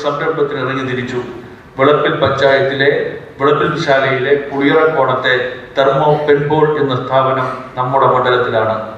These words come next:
ഇന്ന് ലോകത്ത് സർജിക്കൽ ഉപകരണങ്ങളുടെ, ഏഹ്, ബ്ലഡ് ബാങ്കിന്റെ കുത്തക അവകാശപ്പെടാൻ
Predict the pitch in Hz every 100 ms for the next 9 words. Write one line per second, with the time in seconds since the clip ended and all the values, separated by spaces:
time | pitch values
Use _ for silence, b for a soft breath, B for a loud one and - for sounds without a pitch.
0 | B B B 139 151 165 180 156 143 160
1 | 160 160 190 - - 143 - 190 196 196
2 | 190 180 160 160 156 143 131 127 113 110
3 | 113 - - - - - - - 123 120
4 | 117 - 127 151 156 160 160 139 131 120
5 | 110 110 - - - - - 160 160 165
6 | 180 185 185 170 156 165 165 175 165 156